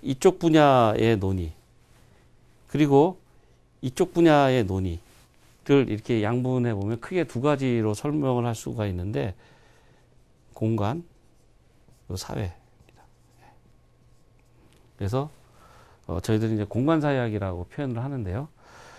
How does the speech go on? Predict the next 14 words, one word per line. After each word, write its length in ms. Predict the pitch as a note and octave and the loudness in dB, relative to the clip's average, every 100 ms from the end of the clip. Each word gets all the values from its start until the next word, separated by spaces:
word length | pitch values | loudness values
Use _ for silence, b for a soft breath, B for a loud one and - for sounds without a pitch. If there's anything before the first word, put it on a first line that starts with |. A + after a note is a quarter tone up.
| B - | B -2
기존에는 880 | C#3 F3+ F3+ E3+ D#3+ D#3 E3 B2+ - | 6 8 10 8 8 8 6 4 2
이 180 | C3 | 0
사회는, 440 | C3+ G3+ G3 F#3 E3 | 2 4 4 6 6
이 160 | B2+ | 8
안에는 300 | C#3+ D3 C#3+ | 8 8 4
뭐 140 | C#3 C3 | 4 4
사람도 480 | - C#3 D3 C#3+ C3 | 6 6 6 6 2
있고, 400 | B2+ C3+ C3+ B2 | 2 0 0 0
사회 220 | D#3+ D3+ | -2 -2
조직도 440 | A2+ B2+ C3 C#3+ | -2 -4 -4 -4
있고, 260 | B2+ - B2+ | -4 -2 -4
사회적 320 | C#3+ C3+ C#3 | -2 -4 -4
관계도 400 | G2 A2+ C3+ C3 | -4 -2 0 -2
있고, 460 | B2 - C3+ C3+ | -4 -2 -2 -2